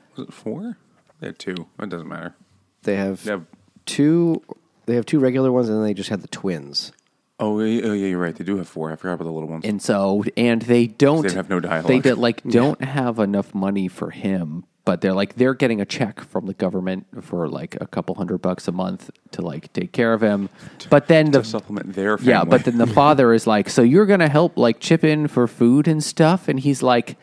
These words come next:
Speaker 3: "I'm eleven. What am I gonna do?"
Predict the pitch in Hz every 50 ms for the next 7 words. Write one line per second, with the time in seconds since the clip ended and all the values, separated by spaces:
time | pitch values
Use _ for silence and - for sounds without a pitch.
0 | _ - _ _ _ _ _ _ _ _ _ _ - - 175 202 214 208 196 175
1 | - - 170 180 180 180 170 156 151 160 190 226 220 175 143 120 101 92 87 98
2 | 120 107 101 110 123 147 185 202 208 190 185 - - - 143 156 185 220 233 220
3 | 180 - 143 117 110 107 101 95 98 90 85 73 - 78 90 -